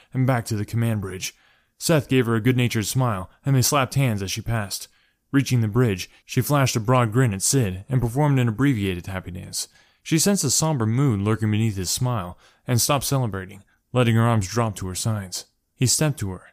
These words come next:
studied her face as he moved a wayward strand of her hair off her forehead, then enveloped her in his arms. She stiffened as her rational thoughts battled her emotional desires. "Don't be stupid." Ignoring her well-honed defensive mechanism,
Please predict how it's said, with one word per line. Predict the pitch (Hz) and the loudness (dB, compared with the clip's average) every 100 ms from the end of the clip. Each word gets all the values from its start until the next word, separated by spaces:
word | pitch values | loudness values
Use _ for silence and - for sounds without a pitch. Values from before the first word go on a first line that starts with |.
| _ | _
studied | - - 147 127 | -4 2 2 2
her | 123 | 0
face | - 135 110 | 2 0 0
as | 110 98 | -2 0
he | |
moved | 113 120 107 | 2 2 0
a | |
wayward | 101 120 117 113 | 0 0 0 0
strand | 104 - 123 107 | 0 0 0 0
of | 95 | -2
her | 98 | -2
hair | 120 110 | -2 -2
off | 95 92 | -4 -8
her | |
forehead, | 98 123 107 101 90 _ _ | -4 -2 -2 -2 -6 _ _
then | 120 107 92 87 _ _ | 0 2 0 -8 _ _
enveloped | 120 113 113 107 | 0 2 2 0
her | - 104 | -2 -4
in | 98 | -4
his | 98 | -4
arms. | 104 101 92 - - _ _ _ _ | -4 -4 -6 -8 -12 _ _ _ _
She | - - | -6 -2
stiffened | 110 - 151 101 92 | 0 0 -2 -2 -4
as | 92 | -2
her | 110 | 0
rational | 123 123 - 113 | 0 0 -2 -2
thoughts | - 117 101 | -2 -2 -2
battled | 107 113 107 | 0 0 0
her | 98 101 | -2 -2
emotional | 98 110 - 98 | 0 0 0 -6
desires. | 90 90 110 98 90 - - _ _ _ _ _ - | -6 -4 -4 -4 -6 -8 -10 _ _ _ _ _ -12
"Don't | 160 | -8
be | 151 | -4
stupid." | 131 - - 175 - 95 - _ _ _ _ _ _ _ - | -2 -2 -2 -4 -2 -6 -10 _ _ _ _ _ _ _ -2
Ignoring | 120 127 131 110 | 2 4 4 2
her | 110 | 0
well-honed | 107 120 113 110 113 | 2 2 2 2 0
defensive | 101 - 117 101 | 0 0 0 0
mechanism, | 110 107 101 90 90 | 0 0 -2 -4 -8